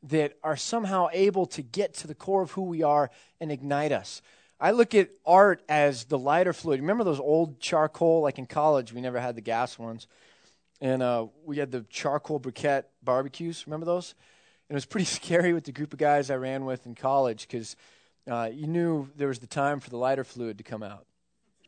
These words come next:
Remember that? And, and, you know, you start by dousing it, and you have to keep it around because it doesn't always take the first time.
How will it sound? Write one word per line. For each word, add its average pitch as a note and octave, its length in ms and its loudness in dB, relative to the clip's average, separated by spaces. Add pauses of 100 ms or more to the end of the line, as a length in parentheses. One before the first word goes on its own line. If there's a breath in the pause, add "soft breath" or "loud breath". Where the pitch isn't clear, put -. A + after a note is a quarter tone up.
(140)
Remember C3+ 260 -4
that? D#3 280 2 (600 soft breath)
And, C3 420 0 (120)
and, B2 460 -4
you C#3+ 60 -8
know, B2+ 80 -4
you A#2+ 120 -4
start D#3 380 2
by C#3 120 4
dousing C3+ 520 0
it, C3 200 -4
and B2+ 100 -8
you C3 60 -4
have C3+ 100 -6
to - 60 -20
keep D#3+ 220 -10
it C3 60 -6
around C3 280 0
because A#2 140 -14
it G#2+ 80 -12
doesn't B2+ 220 -4
always A#2+ 220 -4
take A#2+ 200 -8
the A2 60 -20
first - 280 -12
time. A#2 340 -6